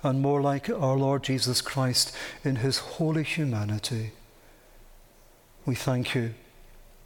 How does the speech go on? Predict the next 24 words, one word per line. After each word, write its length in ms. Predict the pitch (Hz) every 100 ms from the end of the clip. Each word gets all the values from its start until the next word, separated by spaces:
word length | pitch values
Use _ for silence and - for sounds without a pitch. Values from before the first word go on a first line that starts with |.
| - - - - - - - -
for 180 | 143
the 120 | 143 147
assurance 760 | - 165 156 139 110 - -
that 340 | 127 127 -
you 180 | 156 143
are 140 | 131 127 196 - - -
not 300 | 143 139 143
going 180 | 143 127
to 120 | -
give 220 | 120 117
up. 320 | 110 101 - - - - - - - - - - - - - -
We 80 |
thank 380 | 123 - 147 143
you 80 | 151
that 240 | 135 127
you 100 | 135
are 80 | 135
going 220 | 127 139
to 140 | 131 135
go 260 | 147 143
on 360 | 139 135 135 208
working 440 | 143 135 - 139
in 160 | 151 113
us 440 | 110 101 - -